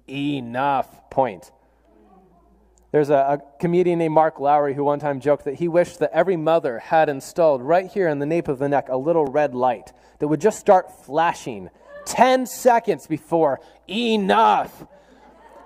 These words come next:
He's like, "You can make a lot of tracks in ten seconds." But this morning, we,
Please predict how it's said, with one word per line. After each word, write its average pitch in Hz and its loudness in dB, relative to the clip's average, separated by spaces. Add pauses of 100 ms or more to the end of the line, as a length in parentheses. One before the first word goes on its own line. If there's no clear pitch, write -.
(800)
He's 175 -6
like, 185 2
"You 320 4
can 302 2
make 240 4
a 196 2
lot 196 4
of 180 -2
tracks - 0
in 151 -6
ten 175 -4
seconds." 135 -4 (2000)
But 190 6
this 233 2
morning, 226 2
we, 254 2